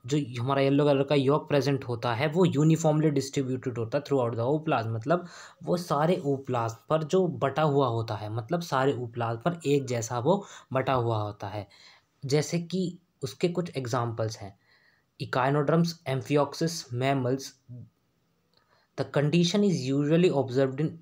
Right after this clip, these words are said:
eggs with very little amount of yolk। इस तरह की कंडीशंस हमें तब देखने को मिलती हैं जब yolk बहुत ही कम अमाउंट में होता है। मतलब यह है कि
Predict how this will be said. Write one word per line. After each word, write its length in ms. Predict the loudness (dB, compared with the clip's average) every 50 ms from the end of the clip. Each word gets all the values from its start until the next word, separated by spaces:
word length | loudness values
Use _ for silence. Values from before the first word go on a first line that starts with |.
| -4 -4 -4
eggs 180 | -4 -4 -8
with 80 | -6 -2
very 240 | 0 0 0 0 -2
little 300 | -2 -2 -2 -2 -2 -2 -2
amount 220 | -2 -4 -6 -6
of 120 | -8 -10 -12 -10 -12
yolk। 160 | -12 -12 -12 -18 -20 -20 -20 -20 -20 _ _ _ _ _ _ 0
इस 260 | 0 0 0 0 2
तरह 260 | 2 4 4 4 2
की 120 | 2 0
कंडीशंस 680 | 0 0 0 0 0 0 -2 -4 -4 -2 -2 -2 -2 0
हमें 300 | 0 0 0 0 0 0
तब 180 | 0 0 2
देखने 320 | 2 2 0 2 -2 -6 -6
को 120 | -6 -6
मिलती 340 | -8 -8 -10 -10 -10 -8 -4
हैं 260 | -2 -2 -4 -4 -8 -16 -20 -20 _ -2
जब 160 | 0 0 0
yolk 260 | 2 2 4 4 2 2
बहुत 320 | 0 -2 -2 -2 -2 -2
ही 60 | -4
कम 200 | -4 0 0 0
अमाउंट 380 | 2 2 0 0 0 -2 -4 -4
में 60 | -4
होता 200 | -6 -6 -6 -8
है। 160 | -8 -6 -4
मतलब 360 | -4 -2 0 2 2 2 4
यह 140 | 2 2 0
है 360 | 0 -2 0 0 0 0 -2 -4 -14 -18 -20 -20 _ _ _
कि 260 | 0 0 0 0 -2